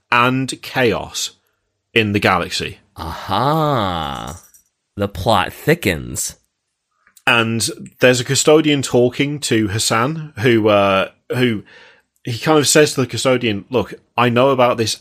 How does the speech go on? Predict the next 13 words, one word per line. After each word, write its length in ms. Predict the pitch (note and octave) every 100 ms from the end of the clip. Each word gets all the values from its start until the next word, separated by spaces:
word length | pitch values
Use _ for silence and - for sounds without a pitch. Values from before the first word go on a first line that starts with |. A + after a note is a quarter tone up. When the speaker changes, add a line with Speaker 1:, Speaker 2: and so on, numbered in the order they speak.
| A2+
Speaker 1:
anti-Astartes 1200 | A2+ A2+ - A2 G#2 - A2 - G#2+ G#2 G#2 F2
weapon. 320 | F2 - E2 -
I 100 | A2+
know 200 | A2+ A#2+
about 280 | A2+ G#2+
this 200 | F#2 F#2+ -
kind 180 | A#2+
of 240 | G#2 F2+ -
viral 680 | G#2+ F#2+ A2 G#2+ G#2 G2+ F#2+
weapon, 480 | G2 F#2 - D2+ D#2 _ - - - _ _ _ G#2+
and 520 | G2 F#2+ F#2 F2+ - - _ _ _ _ _ _ _ _ _ _ _ _ _
it's 240 | A#2+ A2 A2
deemed 760 | G2+ D3+ F3 G2+ E2 G#2+ -